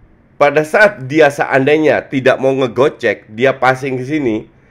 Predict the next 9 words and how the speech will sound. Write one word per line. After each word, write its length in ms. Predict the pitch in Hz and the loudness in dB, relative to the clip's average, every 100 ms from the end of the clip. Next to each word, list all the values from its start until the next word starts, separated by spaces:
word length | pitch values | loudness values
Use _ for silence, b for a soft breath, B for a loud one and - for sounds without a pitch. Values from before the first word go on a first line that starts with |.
| b | b
ini 180 | - 131 196 | -4 2 4
banyak 320 | 180 175 165 | 4 2 0
pilihan, 400 | 175 160 147 135 | -2 0 2 2
bisa 320 | 120 127 151 | 0 -4 0
ngelewatin, 720 | 131 127 120 113 113 127 180 | 2 4 2 2 -2 -4 -4
bi-, 320 | - 117 131 131 | -10 -8 -8 -10
bisa 400 | 120 127 131 123 | -6 -4 0 0
passing 400 | 135 131 139 | 0 -2 -2
ke 40 | 127 | -8